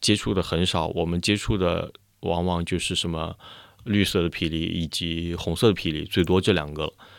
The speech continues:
其他的就很少。其实杨梨也分，也有很多很多品种。我觉得杨梨，当然它跟我们平时吃的那种所谓的脆梨子比起来，就是最大的区别就是它是软了之后才好吃嘛，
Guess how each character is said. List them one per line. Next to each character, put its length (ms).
其 160
他 120
的 120
就 100
很 220
少。 200
其 160
实 140
杨 200
梨 220
也 100
分， 260
也 340
有 240
很 260
多 140
很 80
多 140
品 200
种。 160
我 100
觉 100
得 60
杨 240
梨， 280
当 160
然 80
它 200
跟 220
我 140
们 200
平 160
时 140
吃 240
的 140
那 120
种 200
所 160
谓 40
的 120
脆 260
梨 180
子 120
比 160
起 160
来， 100
就 120
是 60
最 160
大 140
的 60
区 200
别 160
就 160
是 160
它 220
是 400
软 280
了 80
之 160
后 120
才 120
好 160
吃 180
嘛， 120